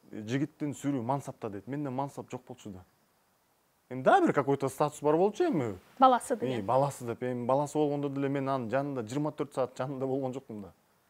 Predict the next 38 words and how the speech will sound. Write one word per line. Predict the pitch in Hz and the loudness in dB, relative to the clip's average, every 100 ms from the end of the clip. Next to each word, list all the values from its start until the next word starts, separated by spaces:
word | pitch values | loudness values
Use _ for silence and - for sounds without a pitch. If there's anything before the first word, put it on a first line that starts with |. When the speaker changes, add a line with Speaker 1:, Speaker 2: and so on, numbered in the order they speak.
| - | -6
Speaker 1:
Мен | 131 127 | -2 4
энем | 147 170 160 | 6 6 6
ошонун | 151 143 135 | 4 2 2
жанында | 120 151 156 147 | 4 4 4 2
болсо, | 143 135 233 | 2 4 4
может, | 277 240 | 8 8
башкача | 190 170 165 170 165 | 12 10 10 4 6
болмок, | 143 127 110 | 6 4 -2
э, | 135 202 | -2 -4
чынбы? | - 190 156 | -2 0 2
Эми | 135 | 2
бул, | 143 143 135 - - - | 2 2 0 -6 -20 -10
э, | 120 127 | 0 2
эме | 175 254 | 2 0
да, | 120 - _ _ | -2 -4 _ _
турмуш | - 180 269 | -2 -2 -2
да | - | -4
бул. | 113 90 - _ _ _ _ _ _ _ _ _ - | -4 -6 -14 _ _ _ _ _ _ _ _ _ -6
Бул | 120 | 6
нормальный | 143 160 165 160 | 8 8 8 6
эле | 151 | 2
нерсе. | 156 165 - 302 _ - - | 2 -2 -8 -12 _ -14 -10
Speaker 2:
Аха. | 302 - - - | -10 -10 -16 0
Кадр, | 269 302 320 | 4 4 4
э, | 311 294 269 262 254 247 247 | 2 0 0 0 0 0 0
маселесине | 254 285 294 285 285 262 240 | 0 2 2 4 2 2 2
кийлигишкен | 214 233 262 277 - - 262 254 240 | 0 2 4 4 0 2 2 2 -2
же | 226 220 220 214 214 214 220 208 | -2 -2 -2 -4 -6 -6 -8 -10
мындай | 220 208 | -8 -4
жардам | 247 269 294 | 0 4 2
сураган | 247 277 262 | 2 -2 -2
учур | 247 254 247 | -2 -2 -2
болду | 269 269 | -2 -2
беле? | 294 - _ _ _ _ | -8 -10 _ _ _ _
Speaker 1:
Э, | - 92 | -20 -16
жок, | 104 104 | -14 -12
э, | 135 - | -14 -16
кадр, | - 87 | -18 -18